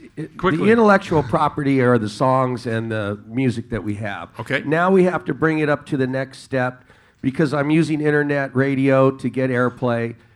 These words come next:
Speaker 1: Uh, we have a regional reach and all, but, uh, I wanna get to a national level,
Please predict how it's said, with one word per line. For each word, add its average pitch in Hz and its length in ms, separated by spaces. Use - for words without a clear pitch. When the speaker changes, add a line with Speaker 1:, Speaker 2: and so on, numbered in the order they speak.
Speaker 1:
Uh, 120 280
we 127 160
have 127 200
a 117 40
regional 127 840
reach 127 600
and 120 140
all, 117 260
but, 117 320
uh, 113 300
I 117 140
wanna 139 340
get 131 340
to 127 180
a 113 40
national 127 640
level, 117 500